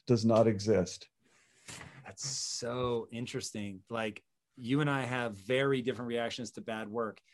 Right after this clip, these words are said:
Speaker 2: Like, to me, I, I, not only do I save everything, whether I <laughs> think it's good or not, I'll save, like, infinite versions and make, like, save them in different places to make sure that they can't get lost.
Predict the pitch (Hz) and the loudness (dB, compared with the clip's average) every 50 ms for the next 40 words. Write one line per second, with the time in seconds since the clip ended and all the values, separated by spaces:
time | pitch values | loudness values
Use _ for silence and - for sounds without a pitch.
0 | _ _ _ _ _ 120 117 110 107 - 131 127 131 143 156 180 202 220 220 220 | _ _ _ _ _ -4 -4 -4 -2 -4 -4 0 2 2 2 4 2 2 0 -2
1 | - _ _ _ _ _ _ - 135 151 151 139 151 147 151 147 139 143 156 170 | -6 _ _ _ _ _ _ 4 4 6 6 6 4 4 2 2 2 4 4 4
2 | 180 180 165 147 147 139 127 - - - 147 147 139 131 135 135 127 135 123 120 | 2 2 0 2 2 2 2 0 0 2 2 4 4 2 2 0 0 0 -2 -2
3 | 110 110 107 120 123 123 - - - - 233 247 240 156 165 175 190 175 165 156 | -4 -2 -2 0 0 0 0 -2 -4 -4 0 2 2 2 4 4 4 4 6 4
4 | 156 151 139 - - _ _ _ _ _ 135 170 170 - 196 175 170 151 147 135 | 6 4 4 2 0 _ _ _ _ _ 4 4 6 6 4 4 6 6 4 2
5 | - - 170 170 160 175 160 156 120 110 127 131 143 151 143 131 120 110 110 104 | 2 -2 -2 -2 0 0 -2 -2 -2 0 2 2 4 4 2 0 -2 -4 -4 -6
6 | - 139 120 123 127 127 127 127 131 135 135 131 139 123 120 110 - - - 156 | -6 -6 -6 -6 -6 -6 -4 -2 -2 -2 -2 0 0 0 0 0 -2 6 8 8
7 | 151 156 143 139 151 147 139 127 113 147 143 147 143 - - 143 143 143 139 - | 8 8 6 4 2 2 2 2 0 0 0 0 -6 -2 0 0 2 2 0 -2
8 | 131 123 123 - 135 135 131 123 - 139 135 127 120 120 110 131 120 - 139 135 | -4 -4 -4 -6 -4 -4 -4 -4 -4 -4 -4 -4 -4 -6 -6 -8 -6 -4 -6 -6
9 | 123 123 127 127 123 120 120 110 101 - - - | -4 -6 -4 -2 0 0 0 0 -2 -6 -12 -18